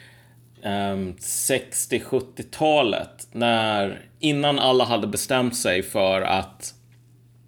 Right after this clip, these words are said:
av, av olika så här, delvis typ geopolitiska skäl för att Mao var den största boven någonsin, så hade man ju en mer, eh,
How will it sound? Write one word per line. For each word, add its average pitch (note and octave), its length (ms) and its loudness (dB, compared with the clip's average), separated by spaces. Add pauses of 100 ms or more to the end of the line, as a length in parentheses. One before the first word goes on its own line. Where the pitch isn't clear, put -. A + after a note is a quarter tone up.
(640)
av, A2 360 0
av A2 140 0
olika A#2 440 2
så - 140 -2
här, F#2+ 300 0
delvis A#2 420 2
typ A#2 180 -4
geopolitiska G#2 800 -2
skäl A2 320 2
för - 120 -2
att F#2+ 120 -2
Mao G#2 480 0
var F#2+ 220 2
den G2 220 -4
största - 400 -4
boven G2 420 -2
någonsin, G2+ 580 -2
så G#2 140 -6
hade G2 200 -2
man G2 160 -2
ju G2 140 0
en G2+ 180 -2
mer, G2 640 -2
eh, F2+ 300 -8